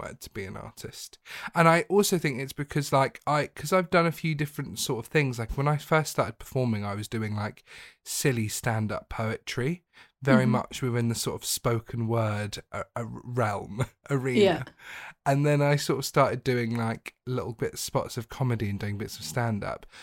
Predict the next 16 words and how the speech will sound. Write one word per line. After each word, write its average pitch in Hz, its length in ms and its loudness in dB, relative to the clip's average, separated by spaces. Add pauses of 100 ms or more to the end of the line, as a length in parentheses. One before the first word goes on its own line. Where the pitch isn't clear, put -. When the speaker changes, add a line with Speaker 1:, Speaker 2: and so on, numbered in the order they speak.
(180)
Speaker 1:
And 127 160 0
then 127 100 4
I 123 80 4
just 117 220 -4
started 110 300 -4
doing, 107 220 0
like, 98 320 -8 (120)
hour-long 98 680 -4
comedy 104 460 -4
theatre 110 440 -4
shows. - 520 -8 (200)
Speaker 2:
Mm-hmm. 214 280 4
Speaker 1:
And 131 180 4
I 123 80 2
think, 151 480 2
um, 131 540 -2